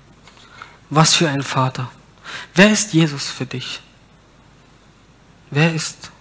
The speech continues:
Jesus Christus für dich? Dann geh ihm nach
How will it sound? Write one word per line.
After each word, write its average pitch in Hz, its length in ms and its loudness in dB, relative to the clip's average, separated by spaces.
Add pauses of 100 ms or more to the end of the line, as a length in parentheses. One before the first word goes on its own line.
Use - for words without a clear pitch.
Jesus 143 500 -6
Christus - 420 -10
für - 200 -10
dich? - 320 -12 (3250)
Dann 147 240 6
geh 147 200 8
ihm 175 260 6
nach 139 460 4